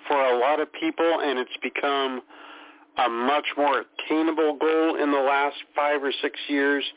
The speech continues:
is wrestling in Japan. Uh, there's a lot more independent wrestling going on in Japan, which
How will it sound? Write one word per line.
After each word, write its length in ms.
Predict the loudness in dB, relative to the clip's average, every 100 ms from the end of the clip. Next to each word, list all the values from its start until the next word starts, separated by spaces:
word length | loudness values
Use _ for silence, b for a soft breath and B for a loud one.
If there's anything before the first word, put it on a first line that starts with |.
| B B B B B
is 160 | -2 -2 0
wrestling 500 | 0 0 -2 0 0
in 220 | 0 0
Japan. 840 | -2 -4 -6 -2 2 2 0 -2 -10 B B B B B -2
Uh, 160 | 0 2
there's 200 | 0 2
a 160 | 2
lot 300 | 2 2 0
more 360 | 0 0 2 0 -2
independent 640 | -2 -2 -4 -4 -2 -2 0
wrestling 640 | -2 -2 -4 -2 0 -2 -6 B B B B -2
going 260 | 0 2
on 200 | 2 2
in 140 | 0 -2
Japan, 540 | -4 0 0 0 -2 -6 -4
which 160 | -4